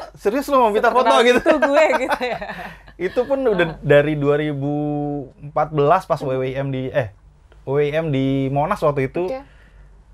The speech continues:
Speaker 1: Karena kan kita, "Oh iya, ngumpul-ngumpul segala macam, Mas Boy,
Speaker 2: Hmm.
Speaker 1: boleh foto nggak?" gitu. "Seriously?"
Speaker 2: Hmm.
Speaker 1: gitu.
Speaker 2: <laughs>
Speaker 1: "Oh, ya
Speaker 2: Oke.
Speaker 1: udah, ya udah," gitu, canggung gitu.
Speaker 2: Iya.
Speaker 1: Sampainya, sampai sekarang pun akhirnya kayak, ya udah, udah terbiasa
Speaker 2: Hmm.
Speaker 1: gitu. Apa-apa udah, "Ya udah, ayo foto bareng." Karena dulu pun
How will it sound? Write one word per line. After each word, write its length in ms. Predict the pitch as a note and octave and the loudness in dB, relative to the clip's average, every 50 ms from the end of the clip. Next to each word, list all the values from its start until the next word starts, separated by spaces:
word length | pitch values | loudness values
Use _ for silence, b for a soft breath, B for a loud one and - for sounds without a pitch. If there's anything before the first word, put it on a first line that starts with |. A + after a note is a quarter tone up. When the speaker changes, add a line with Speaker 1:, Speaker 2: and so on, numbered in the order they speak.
| - - | -20 -12
Speaker 1:
Karena 160 | - E3 F3+ G3 | -8 -6 -4 -2
kan 100 | A3 G3+ | -2 -2
kita, 160 | F3+ G3 G#3+ | -2 -4 -4
"Oh 140 | G#3+ A3 A3 | -2 0 0
iya, 100 | A#3 A#3 | 0 0
ngumpul-ngumpul 540 | A3 A3 G#3+ G#3 A3 A3 G#3+ G#3+ G#3 G#3+ G#3 | 0 -2 -2 -2 -2 -2 -2 -2 -4 -4 -4
segala 220 | F#3 F3 F3 F3 | -2 -2 -4 -4
macam, 160 | F3 F#3 F3+ | -4 -6 -10
Mas 160 | E3+ D3+ - - | -10 -10 -8 -6
Boy, 160 | G3 G3 F#3 | -4 -4 -4
Speaker 2:
Hmm. 80 | E3 | -2
Speaker 1:
boleh 160 | C#3+ C#3+ D#3+ D3+ | -2 -2 -2 -2
foto 240 | D#3 E3+ E3+ F3+ | -4 -4 -6 -6
nggak?" 160 | F3+ F3+ D#3 C3 | -6 -6 -6 -6
gitu. 160 | B2+ C3 - - _ _ _ _ _ _ _ | -8 -12 -14 -16 _ _ _ _ _ _ _
"Seriously?" 540 | - - B3 F4 F#4+ E4+ A4 F#4+ F#4+ G4+ G4+ | -10 -6 -4 -4 -4 -2 -2 -2 0 0 0
Speaker 2:
Hmm. 80 | F4+ D#4+ | 0 0
Speaker 1:
gitu. 200 | D#4+ D4 - - C#3+ A3 G#3+ - D4 - | 2 2 2 2 0 -2 -8 -10 -10 -12
Speaker 2:
<laughs> 300 | - - F#4 - - - | -12 -12 -18 -16 -8 -2
Speaker 1:
"Oh, 80 | - | 0
ya 160 | A3 A3+ A3+ | 4 6 6
Speaker 2:
Oke. 80 | A#3 A3+ | 6 6
Speaker 1:
udah, 80 | A#3+ A#3 | 6 6
ya 120 | A#3 A3 A3+ | 6 6 6
udah," 120 | A3+ A3 G#3 | 6 4 2
gitu, 200 | F#3+ G#3 F#3+ A3 A3+ G#3+ | 2 -4 -8 -10 -10 -6
canggung 400 | - F#3+ F#3 F#3+ F#3+ F#3+ G3 F#3 | -4 -4 -4 -2 0 0 0 0
gitu. 240 | F3 E3 D3 D3+ C#3+ C3+ - - | -2 -6 -6 -6 -8 -10 -12 -18
Speaker 2:
Iya. 240 | - F3+ F3 E3 - | -20 -18 -16 -10 -4
Speaker 1:
Sampainya, 640 | - C3+ C#3 C#3+ D3+ D#3 D#3+ E3+ E3+ D3+ - - - | 0 0 0 0 0 -2 -2 -4 -6 -6 -8 -12 -6
sampai 560 | - D#3 C#3+ D3 D3 D#3 D3+ D#3 D3 C#3+ - - | -2 -2 -2 0 0 -2 -4 -4 -4 -8 -14 -16
sekarang 460 | - - - C#3+ D3 D3+ D#3 D#3+ D#3+ | -8 0 2 4 4 4 4 2 0
pun 160 | E3 G3+ G3+ | -2 -4 -4
akhirnya 400 | F3+ C3+ C#3+ D3 C#3+ E3 F#3 E3 | -2 -2 -2 -2 -2 -2 -2 -2
kayak, 160 | D3+ C#3 - - - | -2 -4 -4 -6 -10
ya 140 | - A#2+ B2 | -4 -2 0
udah, 160 | C#3 D#3 D3 | 2 4 2
udah 140 | C3+ C3 B2 | 2 2 0
terbiasa 480 | - C3+ A#2+ A#2 A#2+ A#2+ A#2 - D3+ C3+ | -2 -2 -2 -2 0 -2 0 0 0 0
Speaker 2:
Hmm. 80 | B2+ - G2+ | 0 0 -4
Speaker 1:
gitu. 140 | F#2+ F3+ A#2 | -6 -6 -8
Apa-apa 480 | A2 G#2+ A2+ - - A2+ A2+ - - C3 | -8 -8 -8 -4 -4 -4 -2 -2 -2 -2
udah, 260 | B2 A#2 A#2 G#2+ A2 A2 b b b b b b b | -2 -2 -2 -4 -6 -6 b b b b b b b
"Ya 160 | - C#3+ D#3+ | -2 0 2
udah, 80 | F3+ F3+ | 2 2
ayo 160 | F3+ E3+ D3+ | 2 2 2
foto 160 | D#3+ D3 C#3+ | 0 0 0
bareng." 320 | C3+ C3+ C#3 D3 D3 C#3 | 2 2 2 2 0 -2
Karena 560 | - C#3 C3 B2 D3 F3 F#3+ G3+ - - - - - - - | -2 -2 -2 -2 -2 -6 -6 -6 -8 -12 -16 -20 -20 -20 -12
dulu 300 | - C#3 C3+ C#3 C#3 C#3 C3+ | -6 -2 0 2 2 0 0
pun 200 | - F#3 G#3 | 0 -2 -2